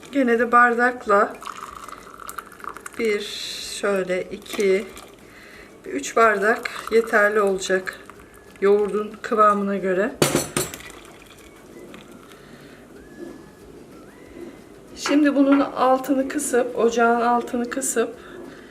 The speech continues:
kaynamasını bekleyelim. Ondan sonra yağını eritip üzerine dökeceğiz.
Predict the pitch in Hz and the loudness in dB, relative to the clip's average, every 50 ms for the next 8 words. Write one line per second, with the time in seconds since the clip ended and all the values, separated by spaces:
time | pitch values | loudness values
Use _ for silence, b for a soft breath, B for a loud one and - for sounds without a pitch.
0 | B B B B - - - 294 285 240 233 226 233 226 226 226 - - 240 240 | B B B B -12 -6 0 2 4 4 4 4 2 0 0 -2 -2 -4 -4 0
1 | 220 220 208 214 - - - 202 208 208 226 262 254 233 240 233 233 226 226 220 | 0 0 0 -2 -4 -6 -6 -6 -4 -4 -4 -2 0 0 2 2 2 2 0 0
2 | 226 - 226 214 233 247 233 226 220 214 214 214 208 202 196 202 - - - - | -2 -4 -2 -2 0 0 2 2 2 2 0 -2 -4 -4 -4 -6 -8 -10 -10 -6
3 | - 214 202 202 202 196 196 214 226 208 - 202 190 - - 185 - 180 175 175 | -6 -4 -2 -2 -2 -2 -2 -2 -4 -4 -4 -4 -6 -6 -6 -8 -4 -2 -4 -4
4 | - - - | -4 -10 -16